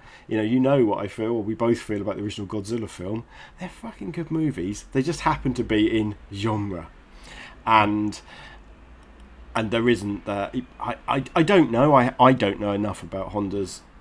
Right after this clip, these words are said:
um, back catalogue. Has he got a,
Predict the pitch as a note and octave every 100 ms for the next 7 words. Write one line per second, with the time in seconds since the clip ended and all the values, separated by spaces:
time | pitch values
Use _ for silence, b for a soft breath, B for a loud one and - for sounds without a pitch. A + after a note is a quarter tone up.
0 | - - - - - - - - - -
1 | - G#2+ G2 G2 G2 F#2+ - - F2+ A#2
2 | - A#2+ A#2+ D3+ C3+ A#2+ C3+ B2+ C3+ C3
3 | C3